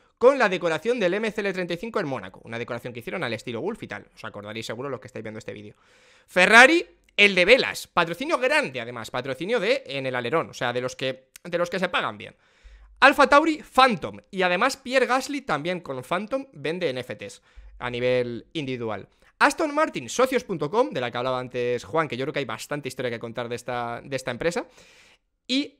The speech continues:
eh, aparte, ahora ha empezado a vender piezas virtuales, entre muchas comillas, ¿no? De, eh, su coche por crypto punto com, ¿vale? Eh, te vas a poder montar un Aston Martin digital a piezas, ¿no? Como un catálogo de kiosco de toda la vida, pero, eh, peor. <laughs> Eh,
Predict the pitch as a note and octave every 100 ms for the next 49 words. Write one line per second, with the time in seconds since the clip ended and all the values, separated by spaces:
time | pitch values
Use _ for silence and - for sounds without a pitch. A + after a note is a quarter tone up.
0 | - F3 E3+ E3+ E3 G3+ A#3+ - - -
1 | - F#3 B3 A#3+ G#3 A#3+ A#3+ F#3+ F#3 A#3+
2 | - _ A#3+ B3+ A3 G3+ A#3+ F#3 F3 G3+
3 | C4+ - _ _ G#2+ A#2 - - G#2+ B2+
4 | F#3+ C3+ - - - C3 G3+ B3 - C3+
5 | C3 B2+ A#2+ C3 E3+ F3+ E3+ - - F#3
6 | G#3+ G#3 - G#3 - G#3+ F#3 E3+ - -
7 | _ _ _ A2 D#3 - _ _ B2 A#2+
8 | C3 C3+ C#3+ C#3+ C3+ C#3 C3+ - C3+ C3
9 | C3+ B2+ C#3 F3+ G#3+ B2+ A#2+ G2+ A2 D#3+
10 | A2 A2 A#2 A#2 A#2 A#2 A2+ A2+ A#2 A#2
11 | B2+ F#3+ C#4+ D4 E3 - G#2+ G#2 - G#2
12 | - - - F#3 F3+ G#3+